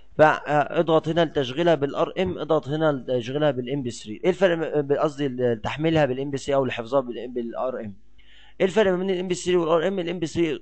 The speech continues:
آه، بيبقى مساحته اكبر وصوته انقى واحسن من الار ام، بس الار ام بيشغلوا برنامج تاني غير ال-، غير اللي بيشغل ام بي ثري او برامج تانية،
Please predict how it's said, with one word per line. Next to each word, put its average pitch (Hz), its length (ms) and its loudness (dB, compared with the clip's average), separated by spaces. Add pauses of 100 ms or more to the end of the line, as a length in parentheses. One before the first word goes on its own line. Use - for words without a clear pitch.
آه، 135 480 6
بيبقى 139 320 -2
مساحته 135 400 -4
اكبر 190 320 0
وصوته 160 640 2
انقى 147 240 0
واحسن 113 680 -6 (100)
من 123 260 -4
الار 113 540 -4
ام، 175 80 -4
بس 135 300 -4
الار 135 260 -8
ام 147 80 -4
بيشغلوا 123 640 -2 (140)
برنامج 135 320 0
تاني 123 480 -2
غير 135 160 -2
ال-، 110 440 -6 (360)
غير 131 80 0
اللي 139 120 2
بيشغل 131 340 -2
ام 147 80 -4
بي 139 80 -6
ثري 160 220 -4
او 139 60 4
برامج 135 320 2
تانية، 185 340 -4